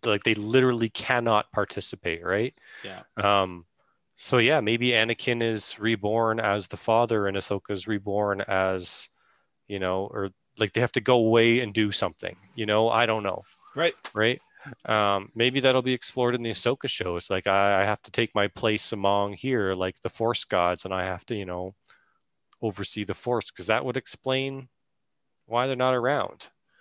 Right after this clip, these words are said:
Speaker 1: Um,
Speaker 2: And that's a good point. And I like, I, yeah, I like that you bring that up. Now, the, the only concern that I would have with Anakin being the, the father is the fact that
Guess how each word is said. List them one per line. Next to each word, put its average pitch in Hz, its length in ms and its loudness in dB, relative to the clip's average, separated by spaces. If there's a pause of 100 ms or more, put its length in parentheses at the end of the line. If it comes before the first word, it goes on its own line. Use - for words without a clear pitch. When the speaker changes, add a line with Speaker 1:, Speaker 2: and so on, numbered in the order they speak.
(540)
Speaker 1:
Um, 92 240 -2
Speaker 2:
And 202 380 2
that's 220 240 4
a 339 60 0
good 220 240 -2
point. 156 400 -4 (300)
And 160 160 2
I 170 80 4
like, 165 420 0 (100)
I, 165 100 0
yeah, 185 280 -2
I 135 100 -4
like 170 240 -4
that 262 160 -8
you 220 80 -8
bring 151 160 -8
that 147 120 -4
up. 113 140 -6
Now, 170 220 2
the, 170 300 -4
the 180 140 2
only 254 200 2
concern 214 420 0
that 185 80 0
I 165 80 4
would 151 100 2
have 131 280 -2
with 135 120 -4
Anakin 120 480 -6
being 113 360 -6
the, 98 440 -14
the 101 180 -14
father 123 540 -6 (480)
is 139 200 0
the 131 100 -2
fact 156 500 0
that 117 400 -2